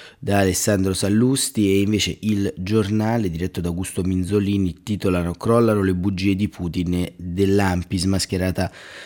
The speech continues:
la propaganda, la nave affondata, le sanzioni dannose, i macellai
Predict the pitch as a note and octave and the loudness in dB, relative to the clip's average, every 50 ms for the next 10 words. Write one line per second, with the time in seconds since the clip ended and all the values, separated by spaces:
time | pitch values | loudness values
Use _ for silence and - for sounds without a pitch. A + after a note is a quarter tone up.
0 | - - - - - F#2+ G2+ G2 G2 F#2+ - _ - G#2+ A2 G2+ - G#2+ G#2 F#2+ | -20 -18 -8 -2 0 0 2 2 0 0 -4 _ 2 4 4 4 6 4 2 4
1 | G2 F#2+ F2 E2 E2 D#2+ D#2+ E2 E2 E2 D#2+ D#2+ D#2+ - - F#2 F#2+ F#2+ F#2+ G2+ | 4 4 2 2 0 -2 -4 -6 -4 -4 -6 -6 -8 -8 -8 -6 -2 -2 0 2
2 | A#2 A#2+ A2+ G#2 G2+ G2 G#2 G#2 - - - G2 F#2+ - - - G#2 G2 F#2+ F#2 | 2 2 2 2 2 0 0 -2 -2 -6 -8 -10 -10 -8 -6 -4 -2 0 0 0
3 | F2+ F2+ F2 F2 E2 - F2+ - - - F#2+ F#2 - - G2+ G2 F#2 - - C3 | 0 0 0 -2 -2 -4 -6 -8 -6 -6 -4 -4 -2 0 0 0 -2 0 2 6
4 | B2+ A#2+ A2 G#2 F#2+ F#2+ F#2+ - - E2+ F#2 G#2 G#2 G2+ G2 F#2+ F2+ F2 E2+ E2+ | 6 8 8 6 6 2 -2 -4 -6 -6 -2 0 0 2 2 0 0 -2 -4 -4
5 | - - - - _ - F#2+ G2 G#2 G2 A2 A2 A2 A2 A2 A2 G#2+ G#2+ G#2 G#2 | -6 -8 -8 -10 _ -6 -4 -2 -2 0 2 2 4 4 4 4 4 4 4 4
6 | G2 F2+ | 2 0